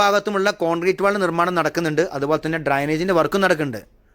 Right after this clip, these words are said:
അപ്പൊ ഈ ഭാഗത്ത് ഫുള്ളായിട്ട് ടാറിങ്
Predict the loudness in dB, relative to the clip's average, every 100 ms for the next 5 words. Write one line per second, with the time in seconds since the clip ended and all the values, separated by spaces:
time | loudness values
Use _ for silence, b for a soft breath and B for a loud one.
0 | _ -20 -6 -2 4 6 6 6 4 4
1 | 2 0 0 2 4 4 4 2 0 -6
2 | -8 _ 0 2 2 0